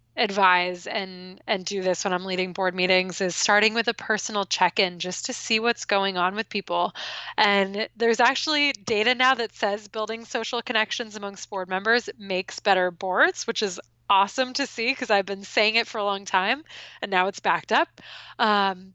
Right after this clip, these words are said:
but building that trust, allowing for that humility to come forward, allowing for people to make mistakes and work together to get better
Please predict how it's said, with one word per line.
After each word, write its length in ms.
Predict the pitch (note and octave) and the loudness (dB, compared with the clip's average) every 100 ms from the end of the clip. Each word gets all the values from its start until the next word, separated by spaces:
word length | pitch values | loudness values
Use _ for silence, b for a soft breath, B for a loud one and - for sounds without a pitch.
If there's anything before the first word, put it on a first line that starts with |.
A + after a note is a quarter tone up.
| - | 0
but 240 | G#3+ G3 - - | 2 2 -2 -8
building 340 | G#3+ A#3 B3 | -4 -2 0
that 200 | A#3+ A3 | 0 -2
trust, 580 | - G3 F#3+ - - - B B B | -4 -6 -6 -8 -16 -18 B B B
allowing 560 | - G#3 G#3+ G#3+ B3 A#3+ | -6 0 2 2 -2 -4
for 180 | - | -6
that 420 | G#3 G3 F#3 F#3 - | 2 4 6 4 -2
humility 920 | - A#3 G3+ G3 G3 F#3+ F#3 F#3 F#3+ - - | -12 -12 -6 -2 0 0 0 0 0 -4 -6
to 500 | - A3 F#3+ F#3 F3+ | -2 0 0 -2 -4
come 240 | - G3+ F#3+ | -2 -2 -2
forward, 400 | - F#3+ F3+ F#3 | -4 -2 0 0
allowing 540 | G#3 G3 G3+ G#3 A3 | 2 4 4 4 2
for 160 | A#3 A#3+ | 0 -4
people 280 | A3 A3+ G#3+ | -2 -2 0
to 60 | |
make 280 | G#3 F#3+ - | 2 0 0
mistakes 580 | G3+ - G3+ F#3+ - - | -6 2 4 4 2 2
and 320 | F#3+ F3+ F3+ B B B | 2 2 -6 B B B
work 220 | A3 A#3+ | 4 4
together 440 | - B3 A3+ G#3+ G#3+ | 4 0 2 4 2
to 140 | - G#3 | 0 -2
get 280 | G3+ F#3 | 0 0
better 380 | - F#3 F#3 F3+ | 2 2 4 2